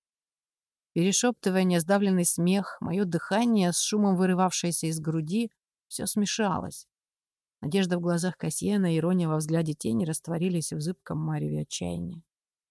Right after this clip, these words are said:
Зажмурилась. Щеку обожгла сорвавшаяся с ресниц слеза.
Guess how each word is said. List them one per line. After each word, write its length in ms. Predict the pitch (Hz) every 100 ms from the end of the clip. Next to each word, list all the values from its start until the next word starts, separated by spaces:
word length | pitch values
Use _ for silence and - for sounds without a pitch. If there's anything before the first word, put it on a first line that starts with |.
| _ _ _ _ _ _ _ -
Зажмурилась. 920 | 175 196 185 202 202 175 - - - _ _ _ -
Щеку 400 | - 127 - 196
обожгла 640 | 175 175 165 170 208 220
сорвавшаяся 800 | 208 175 160 202 190 170 170 160
с 100 | -
ресниц 420 | 160 - 156 160
слеза. 600 | - 156 156 160 - 165